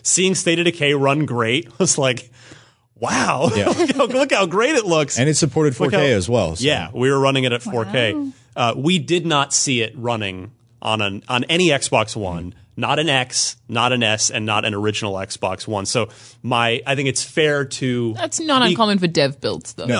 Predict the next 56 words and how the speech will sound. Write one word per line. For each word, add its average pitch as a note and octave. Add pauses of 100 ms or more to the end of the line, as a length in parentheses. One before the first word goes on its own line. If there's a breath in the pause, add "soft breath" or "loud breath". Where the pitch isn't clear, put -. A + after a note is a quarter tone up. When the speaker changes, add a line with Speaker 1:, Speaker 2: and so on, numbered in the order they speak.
(120)
Speaker 2:
No, G3
Speaker 1:
but G#3
Speaker 2:
not -
Speaker 1:
it's, -
Speaker 2:
at -
all. -
Speaker 1:
it's G#3
fair A#3
to G3+
be F3+
for F#3+
a, E3+
for F3+
a D#3+
game F#3+
whose D3 (140)
history C#3+
is, A#2+
it's B2+
a C#3
little F3+
wonky D#3
and A#2+
maybe B2+
a B2
little B2+
Speaker 2:
What B2
did C#3
you C#3
call D#3
it? -
Classic A#2+
jank, B2
I D3+
think D3+
it D#3
Speaker 1:
Yeah. D3+
Speaker 2:
was. D#3+
Speaker 1:
<laughs> F#4
Speaker 2:
Which - (300)
I B3
think, G3
I E3
think G3+
an G3
appropriate D3+
way, C3+
like, A2 (480 soft breath)
it E3+
was E3+
endearing C3
in G2+
a F#2+
way, D3
Speaker 1:
Yeah, F#2+
Speaker 2:
you -